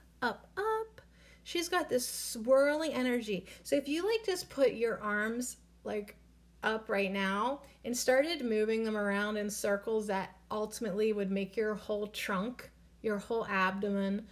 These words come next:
sort of spiral and circle.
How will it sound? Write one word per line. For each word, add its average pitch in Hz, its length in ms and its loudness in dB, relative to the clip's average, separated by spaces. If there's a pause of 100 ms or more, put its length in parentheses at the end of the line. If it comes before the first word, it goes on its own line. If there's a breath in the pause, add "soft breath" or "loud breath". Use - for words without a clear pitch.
(260 loud breath)
sort 202 380 2
of 185 240 0
spiral 196 1080 0
and 175 200 -2
circle. 214 800 -4